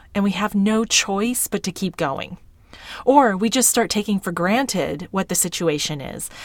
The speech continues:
not appreciating or noticing the gifts that it brings us. That's when it's especially valuable to renew your vows to the choice. Hit pause and remind yourself that you are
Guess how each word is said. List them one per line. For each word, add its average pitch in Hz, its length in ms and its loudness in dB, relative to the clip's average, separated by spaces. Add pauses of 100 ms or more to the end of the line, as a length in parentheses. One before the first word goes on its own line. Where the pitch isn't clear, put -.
(160)
not 233 200 6
appreciating 180 960 0
or 196 120 2
noticing 202 560 2
the 170 80 -2
gifts 160 640 -2
that 185 160 -2
it - 140 -2
brings 185 320 -2
us. - 400 -6 (760)
That's 285 300 0
when 370 100 2
it's 302 160 -2
especially 240 800 0
valuable 196 800 -2
to - 120 0
renew 190 500 2
your 214 240 2
vows 151 840 -2
to 180 120 -4
the 160 120 -2
choice. - 580 -4 (600)
Hit 294 280 0
pause 196 640 2 (300)
and 196 120 4
remind 214 440 4
yourself 180 560 0
that 190 180 -2
you 220 120 0
are 202 140 0